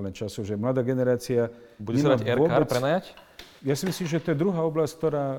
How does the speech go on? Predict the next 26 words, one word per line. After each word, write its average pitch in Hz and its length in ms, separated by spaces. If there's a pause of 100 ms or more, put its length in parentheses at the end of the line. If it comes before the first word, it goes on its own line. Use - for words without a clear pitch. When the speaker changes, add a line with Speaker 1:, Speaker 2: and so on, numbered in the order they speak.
(180)
Speaker 1:
nás 131 160
veľmi 139 240
zaujíma, 127 240
to - 100
je 113 80
služba. 92 380 (640)
Že 110 400
ako - 480
koncernové 139 560
aerotaxi, 113 560
že 92 240
ak 113 240
urobíme 143 480
trojsadovú 135 480
verziu, 113 400
kde 120 160
môže 120 240
byť 95 80
vpredu 120 400 (320)
teda 110 240
ten 95 240 (480)
pilot, 123 320
e, - 80 (400)
ktorý 104 440 (140)
je 98 300 (160)
vyškolený 123 680